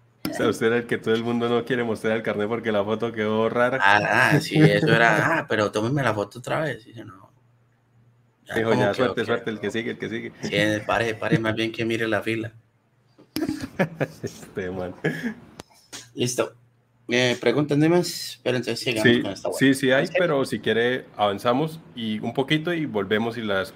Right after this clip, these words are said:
Speaker 1: eh, retomamos. Ahí
Speaker 2: Vale,
Speaker 1: sí
Speaker 2: parce,
Speaker 1: nos
Speaker 2: porque
Speaker 1: perdonarán. <laughs>
Speaker 2: así como vamos, el taller se va a terminar como a las cinco de la mañana, ¿no? Yo.
Speaker 1: Sí. <laughs>
Speaker 2: Entonces, ponle cuidado. Eh, íbamos en que una lambda se va a levantar siempre y cuando existan peticiones.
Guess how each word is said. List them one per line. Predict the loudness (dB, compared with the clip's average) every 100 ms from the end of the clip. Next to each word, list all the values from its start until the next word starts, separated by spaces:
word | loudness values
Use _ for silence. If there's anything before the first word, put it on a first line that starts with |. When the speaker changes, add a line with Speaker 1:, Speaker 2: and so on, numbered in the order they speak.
| -14
Speaker 1:
eh, | -8 -4
retomamos. | -4 -4 -2 -2 -4 -14 -6
Ahí | 0 2
Speaker 2:
Vale, |
Speaker 1:
sí | 2
Speaker 2:
parce, | 2
Speaker 1:
nos | 2 0
Speaker 2:
porque | 2 0
Speaker 1:
perdonarán. | 0 0 -2 -6 0
<laughs> | -2 0 -12 -14 -20 _
Speaker 2:
así | -4 -4 -4
como | -4 -2 2
vamos, | 2 2 -2
el |
taller | 0 0 0
se | -2
va |
a | 0
terminar | 2 2
como | 0 0
a | 2
las | 2
cinco | 2 0
de | 0
la |
mañana, | 0 0 -2 -2
¿no? | -4
Yo. | -6 -8 _ _ _ -12 -8
Speaker 1:
Sí. | -4 2 4 6 6 2 -10 -18 -18 -4
<laughs> | -2 0 -2 -4 -6 -20 -20 -20 -20 -20 -20 -20 -20 _ _
Speaker 2:
Entonces, | -2 -2 2
ponle | 4 4
cuidado. | 4 4 4 0 _ _ _ _ _ -4
Eh, | 2 6 6 6 4 2
íbamos | 2 4 2 0
en | -4
que | -2 -2 -2
una | 0 0 2
lambda | 2 0 -4 -8
se | -8 0
va | 0
a |
levantar | 2 0 -2 -4 -4
siempre | -4 -4 -4
y |
cuando | -4 -4
existan | -4 -8 -8 -8
peticiones. | -8 -10 -8 -8 -10 -16